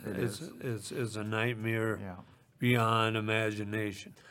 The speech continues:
Speaker 2: All right, well, Dale, Dale has something special for us today. Um, what is that, Dale? <laughs>
Speaker 1: You always say it's special. I say, "Don't say that."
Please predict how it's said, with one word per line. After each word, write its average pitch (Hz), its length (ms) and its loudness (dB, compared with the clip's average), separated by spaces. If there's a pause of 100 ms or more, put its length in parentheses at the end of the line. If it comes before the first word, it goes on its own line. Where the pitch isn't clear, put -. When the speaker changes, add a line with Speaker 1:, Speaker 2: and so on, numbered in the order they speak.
(340)
Speaker 2:
All 139 160 12
right, 151 300 12
well, 117 420 8
Dale, 151 480 8
Dale 170 460 12
has 139 680 8
something 143 480 4
special 131 460 6
for 135 320 6
us 127 200 4
today. 139 520 8
Um, 110 500 6 (380)
what 156 180 10
is 139 180 6
that, 110 300 4
Dale? 127 320 4 (200)
<laughs> - 600 -4 (1400)
Speaker 1:
You 160 140 6
always 202 160 10
say 185 160 8
it's 156 120 4
special. 190 420 4
I 143 80 6
say, 147 140 4
"Don't 233 200 6
say 277 240 8 (100)
that." 175 380 12